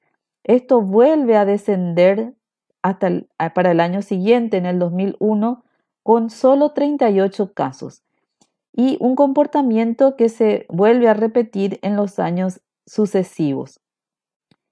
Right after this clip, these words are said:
Sin embargo, ya en nuestro país no pudimos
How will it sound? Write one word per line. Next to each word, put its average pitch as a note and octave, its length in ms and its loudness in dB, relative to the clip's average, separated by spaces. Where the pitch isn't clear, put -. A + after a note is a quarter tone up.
Sin A3+ 280 -2
embargo, A#3 800 0
ya G#3 480 -2
en F#3 180 -2
nuestro G#3+ 320 -2
país G3 460 -2
no A#3 320 -4
pudimos G3+ 640 -4